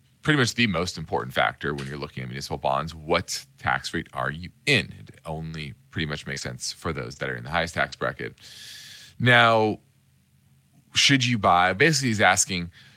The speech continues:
should I buy municipal bonds that are yielding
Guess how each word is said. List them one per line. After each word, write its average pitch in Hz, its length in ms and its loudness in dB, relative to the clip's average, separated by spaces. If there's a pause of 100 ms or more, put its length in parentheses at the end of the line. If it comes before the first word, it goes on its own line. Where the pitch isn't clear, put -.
should - 200 4
I 120 120 8
buy 98 460 4 (520)
municipal 123 320 4
bonds 98 520 4
that 85 260 2
are 78 680 2 (280)
yielding 107 920 0